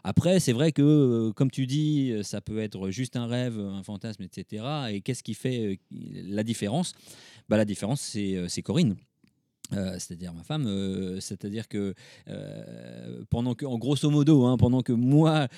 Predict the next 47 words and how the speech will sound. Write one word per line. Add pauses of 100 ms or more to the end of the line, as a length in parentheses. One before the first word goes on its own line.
je
développe,
euh,
la
musique,
et
c'est
même,
euh, (100)
et
je
parle,
je
pourrais, (140)
je
pourrais
parler
au
passé
parce
que
c'est,
c'est
ça
le, (120)
le
postulat
de
base, (260)
et
c'est
toujours
vrai. (420)
Euh,
pendant
que
je
développe (200)
plus
la
musique,
elle,
elle
a
un
travail,
euh,